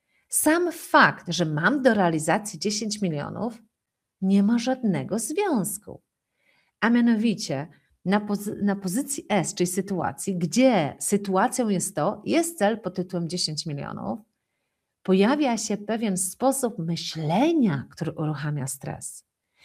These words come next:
Czyli pewien sposób interpretacji tej rzeczywistości, która uruchamia stres. I to jest boskie. Dlaczego to jest boskie? No bo właśnie, jeżeli to dobrze zrozumiesz, to zobaczysz,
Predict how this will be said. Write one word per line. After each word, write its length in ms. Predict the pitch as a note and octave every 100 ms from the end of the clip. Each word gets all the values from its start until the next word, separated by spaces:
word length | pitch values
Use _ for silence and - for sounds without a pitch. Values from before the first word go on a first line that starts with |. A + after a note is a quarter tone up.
| -
Czyli 140 | - G#3+
pewien 300 | A3+ D4 C#4
sposób 380 | - B3+ C4+ -
interpretacji 1300 | A#3+ A#3 A3+ G#3+ G#3+ G3 F#3+ - G#3+ D#4 F4+ - G3
tej 180 | F#3 F3
rzeczywistości, 1200 | E3+ E3+ F3 E3+ D3+ - D3+ C#3+ - A#3+ A#3+ _ -
która 580 | - - G#3 G3 A3+ -
uruchamia 580 | B3+ C4 F3 C#3 F3 G#3+
stres. 400 | - C#4 D#3 -
I 80 | G#3+
to 80 | D#4+
jest 260 | D4+ C#4
boskie. 540 | D#4+ E4+ E4 - - - _ _ - - -
Dlaczego 380 | F#3+ G#3 B3 C#4
to 80 | C4
jest 160 | B3 G#3
boskie? 320 | D#3+ - F3+
No 100 | G3+
bo 120 | A#3
właśnie, 460 | G#3 C4+ B3+ - E3
jeżeli 300 | G#3 D#4 D4+
to 100 | B3+
dobrze 420 | A#3 C4 A#3 B3
zrozumiesz, 600 | A3 A3 F#3+ D3+ D3+ -
to 100 | G3+
zobaczysz, 600 | A3 G3+ E3 E3 F#3+ G3